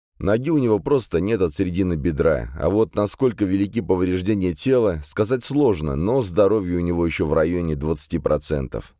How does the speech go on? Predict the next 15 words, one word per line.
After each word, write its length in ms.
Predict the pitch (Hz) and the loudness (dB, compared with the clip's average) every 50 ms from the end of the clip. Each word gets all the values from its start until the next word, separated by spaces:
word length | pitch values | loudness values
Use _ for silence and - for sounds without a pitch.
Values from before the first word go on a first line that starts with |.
| _ _ - | _ _ -8
Да 140 | 69 76 | -6 -4
пошли 360 | 78 - 101 - - 180 165 92 | -2 -2 -4 -4 -6 -6 -6 -6
вы, 100 | 58 57 | -6 -6
козлы, 500 | - 67 64 57 64 64 55 50 50 - _ _ | -6 -6 -6 -4 -6 -8 -8 -8 -10 -14 _ _
еще 240 | - 65 - - 80 | -12 -10 -8 -6 -4
не 80 | 78 71 | -4 -4
хватало 380 | - - 71 - 92 87 78 69 | -2 -4 -2 0 0 -2 -2 -2
сейчас 320 | 76 71 - 80 78 - | -6 -6 -4 -4 -4 -4
тут 180 | - 80 76 - | -4 -6 -4 -4
рвануть. 760 | 71 65 65 58 65 80 85 87 85 71 60 - - - _ _ _ _ _ _ _ _ _ | -4 -6 -4 -2 0 0 0 0 -2 -4 -6 -8 -12 -16 _ _ _ _ _ _ _ _ _
"Ланс, 480 | - - 69 95 113 127 120 104 78 71 | -4 0 4 4 4 4 4 0 -4 -6
две 220 | 73 92 123 147 | 0 4 4 6
ракеты 320 | 139 139 139 151 151 127 - | 6 4 4 2 0 0 0
в 60 | - | 0
коридор!" 440 | - 117 107 98 98 92 76 55 | 0 2 2 4 4 4 2 2